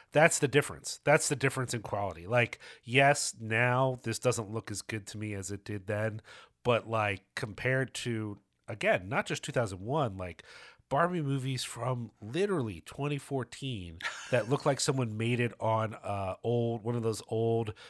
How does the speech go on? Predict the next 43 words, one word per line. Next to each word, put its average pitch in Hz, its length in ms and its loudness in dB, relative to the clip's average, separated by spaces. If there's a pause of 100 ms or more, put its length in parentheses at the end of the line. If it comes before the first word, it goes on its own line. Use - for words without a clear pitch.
(200)
colorful 120 480 2
Macs, - 840 -2
you 117 120 -2
know, 117 220 6
that 123 160 2
you 117 80 2
would 120 160 4
get, 117 320 4
the 120 180 0
big 120 220 0
screen 127 420 0
ones. 139 380 0 (360)
Like, 127 340 2 (240)
that's, 170 320 4
they, 160 240 0
it's 143 200 -2
just - 280 0
shitty 226 520 2
shit - 380 0
that 110 100 -4
was 120 120 -2
coming 139 280 -2
out. 190 220 0
So, 135 160 -2
like, 127 320 2 (360)
of 143 200 -2
course 240 340 0
Pixar 120 380 -2
looked 110 160 -6
amazing. 113 420 -2
It's 123 200 -4
just 127 400 0 (420)
the 123 100 -2
level 170 400 4
of 147 140 0
computer 127 320 -6
animation 113 400 -4
is 95 60 -6
so - 100 -4
much 87 220 -10
more 202 120 2
now. 127 140 2
Now, 127 320 6